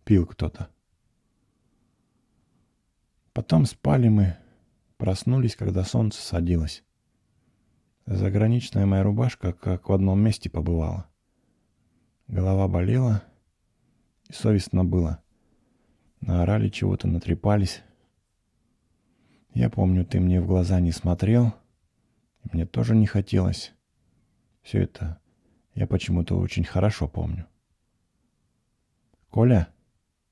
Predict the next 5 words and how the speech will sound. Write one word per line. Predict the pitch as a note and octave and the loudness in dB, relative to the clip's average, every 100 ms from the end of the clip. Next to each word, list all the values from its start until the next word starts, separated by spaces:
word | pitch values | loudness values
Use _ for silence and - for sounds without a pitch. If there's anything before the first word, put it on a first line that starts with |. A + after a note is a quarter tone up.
| - | -4
Ну, | G2+ G#2+ A2 _ _ _ _ _ _ _ _ | 2 4 2 _ _ _ _ _ _ _ _
чего | - B2 A2 | -4 0 0
ты? | F#2 - - _ _ _ _ _ _ _ _ _ _ _ _ _ | -2 -8 -20 _ _ _ _ _ _ _ _ _ _ _ _ _
Так, | A2 F2 - - _ _ | 0 0 -2 -18 _ _
спи. | - - F2+ D#2 | -18 -4 -2 -2